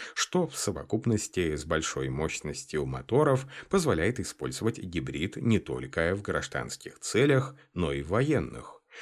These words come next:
Например, в качестве артиллерийского тягача. Южанин, как и обычный К семьсот, способен выполнять широкий спектр сельхозработ с широкозахватными и тяжёлыми орудиями:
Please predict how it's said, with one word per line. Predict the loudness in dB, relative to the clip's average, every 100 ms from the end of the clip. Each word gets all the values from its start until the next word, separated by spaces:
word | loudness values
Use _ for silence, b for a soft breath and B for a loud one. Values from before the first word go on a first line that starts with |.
| B
Например, | 2 4 4 2
в | 2
качестве | 0 0 -2 -4 0 2
артиллерийского | 2 -2 -4 -2 -2 -2 -4 -2 -2 -2
тягача. | -2 -2 -2 -2 2 2 0 -6 _ B B B
Южанин, | 0 0 4 4 4 2
как | -2 0
и | 0
обычный | 2 0 0 -2
К | 2 2
семьсот, | 2 -4 -2 2 2 2 B B
способен | -2 0 2 2 4 4
выполнять | 2 0 2 2 2 0
широкий | 0 2 0 -2 -8
спектр | -4 -4 -2 -2 0
сельхозработ | 0 0 -2 -8 -4 -2 2 4 2 2 -4
с | -2
широкозахватными | 0 0 0 -2 -2 -4 -2 -2 0 2 2
и |
тяжёлыми | 0 0 2 4 4 2
орудиями: | 2 2 0 0 -4 -4 -6 -12